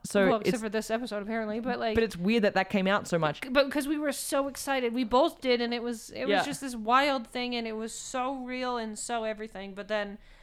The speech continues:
Speaker 2: you know, I show my grandma, and then she sees two girls kissing, and all her granddaughter is saying is "fuck, fuck, fuck, fuck,
Speaker 1: <laughs>
Speaker 2: fuck," and I'm like, "Ooh, God, maybe I should
Speaker 1: Yeah.
Speaker 2: not have done
Speaker 1: She's
Speaker 2: that."
Speaker 1: like, "Oh, crazy lesbians."
Speaker 2: Yeah,
Speaker 1: <laughs>
Speaker 2: but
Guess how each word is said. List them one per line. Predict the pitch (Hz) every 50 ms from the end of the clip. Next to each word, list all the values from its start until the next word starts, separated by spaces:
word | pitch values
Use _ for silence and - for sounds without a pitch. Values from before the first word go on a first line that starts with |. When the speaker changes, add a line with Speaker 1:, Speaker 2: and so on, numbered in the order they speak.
| - - - -
Speaker 2:
you | - 226
know, | 226 220 208
I | 208
show | 208 - - 220
my | 214 214 208
grandma, | 208 202 208 202 196 202 208 202
and | 202 202
then | 202
she | 202 - - 214
sees | 208 - 220 214 208 196 -
two | - - 233 220
girls | 202 - 208 208 208 208 208
kissing, | - - 214 214 214 208 208 208 208
and | 202 202
all | 190 196 202 208 208
her | 208 220
granddaughter | 208 202 214 214 208 214 202 202 202 208 208
is | -
saying | - 214 208 208
is | 208 202 -
"fuck, | - 311 311 311
fuck, | - 294 277 285
fuck, | - 302 285 -
fuck, | 277 254 247
Speaker 1:
<laughs> | -
Speaker 2:
fuck," | 240 240 349 302 - - -
and | 294 262 254 240 294
I'm | 262 247
like, | 240 233 226 226 - - - - - - - - _ - -
"Ooh, | 339 349 285
God, | 226 220 233 262 - - 220 208
maybe | 214 240 285 254 254
I |
should | 262
Speaker 1:
Yeah. | 226 196 180 160
Speaker 2:
not | - 277 254
have | 269 269
done | 254 285 262
Speaker 1:
She's | 240 - 196 185
Speaker 2:
that." | - 185
Speaker 1:
like, | 180 -
"Oh, | - 381 381
crazy | - - 302 269 262
lesbians." | 240 233 247 214 214 190 180 190 - - -
Speaker 2:
Yeah, | 294 330 247 330
Speaker 1:
<laughs> | - - 415
Speaker 2:
but | - 466 403 - 453 427 - 359 -